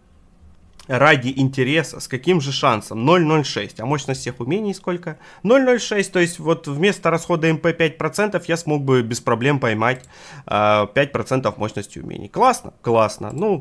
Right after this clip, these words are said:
конечно, минус пять процентов. Ну и мощность всех умений один процент, урона от заряда души духа один процент.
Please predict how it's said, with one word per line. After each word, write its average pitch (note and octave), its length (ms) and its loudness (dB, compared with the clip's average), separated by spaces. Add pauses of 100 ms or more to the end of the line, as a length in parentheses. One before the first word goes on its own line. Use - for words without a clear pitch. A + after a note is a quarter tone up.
конечно, C#3 420 0
минус A#2+ 280 -2
пять G#2 240 -6
процентов. - 480 -12 (340)
Ну B3+ 220 6
и F3+ 100 4
мощность C#3+ 360 2
всех B2+ 180 -2
умений B2+ 280 2
один A2+ 140 0
процент, A#2+ 380 0
урона A#2+ 280 2
от G#2+ 40 -6
заряда A2 320 0
души A2+ 320 -4
духа C3+ 280 -2
один A2 220 0
процент. - 360 -12